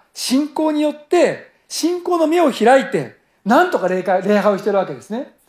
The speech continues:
ですから逆に言うと、信仰がない人がですね、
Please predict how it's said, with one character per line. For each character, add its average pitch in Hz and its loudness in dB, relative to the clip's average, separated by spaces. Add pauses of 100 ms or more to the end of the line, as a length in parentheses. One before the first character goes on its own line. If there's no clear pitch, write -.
(260)
で 311 2
す 294 -4
か 302 2
ら 233 4
逆 214 2
に 247 0
言 247 0
う - -10
と、 247 2 (160)
信 285 0
仰 294 2
が 262 4
な 269 4
い 226 2
人 214 -4
が 175 -2
で 156 -6
す 190 -14
ね、 285 -2